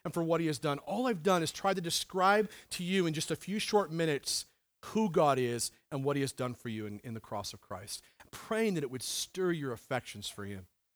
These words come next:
Number three, if you are grounded in the love of Christ, you will be secure in his presence. Now, our family takes a family vacation every year.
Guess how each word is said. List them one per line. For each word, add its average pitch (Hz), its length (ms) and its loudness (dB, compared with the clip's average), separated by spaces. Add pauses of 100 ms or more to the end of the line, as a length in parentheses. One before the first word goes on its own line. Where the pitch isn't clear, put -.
(1000)
Number 135 200 -4
three, 139 440 -2 (760)
if 185 220 4
you 247 140 6
are 214 80 10
grounded 190 300 6
in 175 60 4
the 170 60 4
love 170 120 6
of 147 100 -6
Christ, 165 440 6
you 160 60 -2
will 160 100 0
be 147 260 0 (160)
secure 160 520 2
in 135 80 2
his 127 100 -4
presence. 104 540 -6
Now, 127 220 0 (1120)
our 196 100 10
family 185 480 6
takes 147 360 4
a 147 40 -2
family 170 280 2
vacation 180 480 2
every 185 180 4
year. 196 280 4